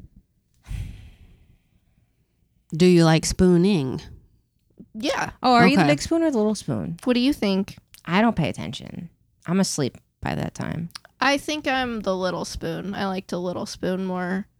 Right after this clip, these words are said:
Speaker 3: Yeah.
Speaker 1: Yeah.
Speaker 2: But, I mean, I just, yeah, I usually just kinda go along with whatever's happening.
Speaker 3: Yeah. I think it's really about placement. Like, am I getting up first?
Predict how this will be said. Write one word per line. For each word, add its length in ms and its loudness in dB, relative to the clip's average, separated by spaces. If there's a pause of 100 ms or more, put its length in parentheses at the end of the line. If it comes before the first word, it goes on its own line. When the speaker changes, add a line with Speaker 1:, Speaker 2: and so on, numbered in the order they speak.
(440)
Speaker 3:
Yeah. 180 -8
Speaker 1:
Yeah. 260 6
Speaker 2:
But, 140 2 (420)
I 120 2
mean, 200 2
I 140 4
just, 180 -2 (120)
yeah, 160 0
I 40 4
usually 380 2
just 120 -4
kinda 240 -4
go 100 0
along 220 0
with 120 -4
whatever's 340 -2
happening. 540 -2 (680)
Speaker 3:
Yeah. 380 -2 (140)
I 60 -2
think 180 -2
it's 200 -4
really 220 4
about 280 0
placement. 640 -6
Like, 260 -8 (100)
am 140 -4
I 80 -2
getting 280 0
up 160 -2
first? 760 -6